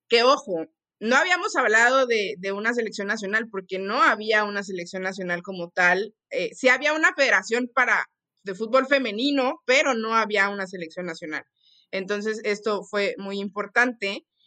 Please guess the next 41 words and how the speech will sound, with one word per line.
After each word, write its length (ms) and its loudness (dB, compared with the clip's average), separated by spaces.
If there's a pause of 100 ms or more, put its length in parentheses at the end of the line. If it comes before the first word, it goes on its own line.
(220)
Em, 960 2
el 240 2
Jinan, 480 4 (480)
el 180 -2
equipo 600 -2
que 100 -4
les 140 -6
había 180 4
mencionado 400 -2
que 120 -6
ganó 200 0
el 80 -6
primer 240 -6
campeonato, 680 -4 (480)
es 220 2
el 120 -2
que 80 2
había 280 4
estado 260 2
representando 640 -2
a 120 2
Japón 600 -2
extraoficialmente 1500 -2 (500)
en 220 2
el, 300 2
en 280 -2
el 180 -4
torneo 240 -2
de 80 2
la 80 2
Confederación 500 -2
Asiática 480 -6
de 80 0
Fútbol 320 -10
Femenino 440 -6
en 120 -4
mil 100 -6
novecientos 420 -6
setenta 340 -8
y 60 -4
siete, 360 -6